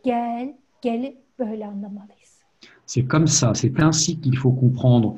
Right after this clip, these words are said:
Speaker 2: cette parole, viens, qui que tu sois, viens.
Speaker 1: Hazreti Mevlana'nın dergahına gel ama Hazreti Mevlana'ya benze.
Speaker 2: Viens dans la derga de Rumi, mais ressemble à Rumi.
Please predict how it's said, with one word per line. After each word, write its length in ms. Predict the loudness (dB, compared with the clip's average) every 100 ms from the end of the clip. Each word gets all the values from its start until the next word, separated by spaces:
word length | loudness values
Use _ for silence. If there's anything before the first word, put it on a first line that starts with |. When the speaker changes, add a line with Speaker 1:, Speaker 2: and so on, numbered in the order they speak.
| -12 _ _ _ _ _
Speaker 2:
cette 280 | -4 -2 0
parole, 540 | 2 4 4 4 0 -10
viens, 540 | -6 2 6 6 4 -4 -16 _
qui 200 | -2 0
que 80 | 2
tu 180 | 2 0
sois, 500 | 0 2 0 -2 -12
viens. 420 | -10 -4 0 0 0 -10 _ _ _ _ _ _
Speaker 1:
Hazreti 460 | -12 -6 -6 -4 -4
Mevlana'nın 760 | -4 -4 -4 -4 -6 -8 -8
dergahına 580 | -8 -8 -8 -8 -8 -8
gel 320 | -8 -8 -8 -8
ama 400 | -8 -8 -12 -14 _ _ _
Hazreti 500 | -16 -12 -12 -8 -8
Mevlana'ya 600 | -8 -10 -10 -10 -12 -14
benze. 320 | -18 -20 -20 _ _ _ -20 _ _ _ _ _ -2
Speaker 2:
Viens 560 | 4 6 6 4 2
dans 180 | 4 4
la 100 | 2
derga 480 | 2 0 0 0 2
de 120 | 2
Rumi, 600 | 4 6 8 8 6 4 -4 _ _
mais 100 | 0
ressemble 580 | 2 4 4 6 6 6
à 60 | 4
Rumi. 380 | 4 2 0